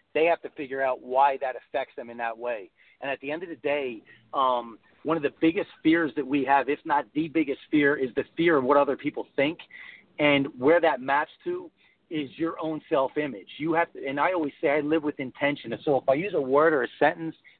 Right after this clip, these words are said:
that offends somebody, but my intention is pure to help, that's on them. So, so that person needs to figure out what it is that's making them feel that way,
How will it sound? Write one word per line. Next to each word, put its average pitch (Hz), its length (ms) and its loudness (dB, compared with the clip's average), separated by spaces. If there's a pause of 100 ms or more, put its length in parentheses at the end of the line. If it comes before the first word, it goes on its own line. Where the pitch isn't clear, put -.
that 131 100 2
offends 151 420 -4
somebody, 170 520 -2 (160)
but 151 100 -2
my 143 160 4
intention 170 500 -2
is 131 80 -6 (160)
pure 170 220 0
to 139 120 4
help, 143 300 2 (280)
that's 190 220 -8
on 139 200 -8
them. 123 240 -10 (460)
So, 160 80 -4 (420)
so 143 220 -2
that 202 240 2
person 165 340 -8
needs 151 200 -10
to 131 80 -8 (120)
figure 175 280 -2
out 127 280 2 (420)
what 151 320 2
it 165 140 -2
is 151 320 0 (560)
that's 139 260 -4
making 147 360 -4
them 123 140 -12 (100)
feel 156 240 2
that 117 200 -4
way, 110 320 -4